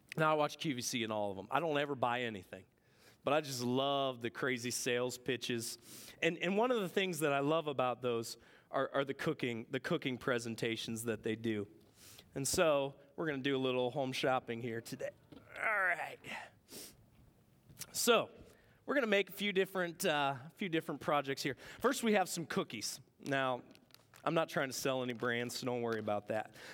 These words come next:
But we dump the mix in here. Oh, yeah, that's beautiful right there. All right. Now, the cookies here, they need an egg.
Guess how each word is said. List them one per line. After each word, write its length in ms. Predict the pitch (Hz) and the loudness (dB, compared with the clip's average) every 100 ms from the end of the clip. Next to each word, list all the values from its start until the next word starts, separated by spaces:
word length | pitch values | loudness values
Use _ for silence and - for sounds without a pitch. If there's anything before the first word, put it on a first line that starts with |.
| - | 4
But 120 | 202 | 4
we 100 | 208 | 6
dump 260 | 247 285 | 4 4
the 80 | - | 2
mix 380 | 233 208 208 - | 2 4 2 0
in 120 | 190 | 0
here. 380 | 170 143 135 175 - - - - | 0 2 0 -2 -10 -20 -20 -6
Oh, 220 | - 160 | 0 2
yeah, 220 | 123 104 135 | 2 0 0
that's 240 | 139 165 | 0 -2
beautiful 580 | 117 113 110 175 - - - - - | -4 -2 -2 -2 -6 -16 -20 -14 -8
right 160 | 120 - - | -8 -8 -6
there. 280 | 131 202 202 - - - - - _ - - - - - - - - - - - - - - - | -4 -4 -6 -12 -20 -20 -20 -20 _ -20 -20 -20 -20 -20 -20 -20 -18 -20 -18 -14 -14 -14 -12 -2
All 220 | 131 127 | 0 2
right. 420 | 123 123 107 98 - - _ _ - - - - | 4 2 0 -4 -14 -20 _ _ -20 -20 -20 -12
Now, 200 | 139 139 | -2 0
the 80 | 123 | 0
cookies 500 | - 220 196 143 - | 2 2 2 0 2
here, 340 | 139 135 151 160 - - | 2 2 0 -4 -14 -2
they 140 | 160 | 0
need 240 | 165 156 | 2 0
an 140 | 180 165 | 0 0
egg. 400 | 113 113 196 | 2 0 -2